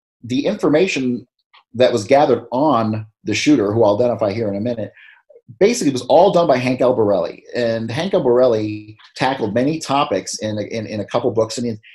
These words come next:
he has a new book coming out called Coup in Dallas coming out in February, where it is almost exclusively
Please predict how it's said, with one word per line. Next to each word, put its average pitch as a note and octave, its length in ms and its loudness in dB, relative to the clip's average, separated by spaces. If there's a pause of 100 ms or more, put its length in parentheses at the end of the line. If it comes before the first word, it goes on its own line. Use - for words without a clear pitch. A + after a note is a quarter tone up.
he - 100 -2
has E3 160 2
a A#2 80 2
new D#3 200 2
book F3 260 0
coming A#2+ 280 0
out A#2 140 -4 (120)
called - 340 -8
Coup D#3+ 160 4
in G#2+ 140 0
Dallas A#2 400 0
coming A2 220 -6
out A2 160 -4
in F2+ 60 -10
February, C3 600 -2 (380)
where A#2+ 460 4
it B2+ 100 2
is G#2+ 160 -4
almost C3+ 560 0
exclusively G#2+ 920 -4